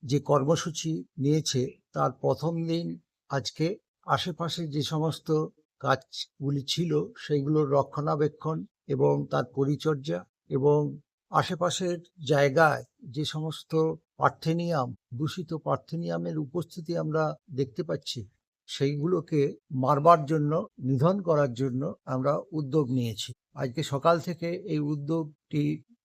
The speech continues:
বাস্তবায়ন ঘটছে। আগামীকাল আমাদের বৃক্ষরোপণ এবং specially আমরা এবছর শাল বৃক্ষ রোপণ করব।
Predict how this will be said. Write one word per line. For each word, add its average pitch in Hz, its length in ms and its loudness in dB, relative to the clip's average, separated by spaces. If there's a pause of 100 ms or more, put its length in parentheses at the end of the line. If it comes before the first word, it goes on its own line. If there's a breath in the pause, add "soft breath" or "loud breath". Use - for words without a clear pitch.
(100)
বাস্তবায়ন 160 720 2
ঘটছে। 139 500 -4 (200)
আগামীকাল 156 600 2
আমাদের 151 460 0 (160)
বৃক্ষরোপণ 139 960 -2 (260)
এবং 143 340 -2 (100)
specially 175 680 -2
আমরা 156 260 2
এবছর 143 520 0 (100)
শাল 156 540 4 (280)
বৃক্ষ 139 360 -6
রোপণ 147 440 -2
করব। 156 420 -4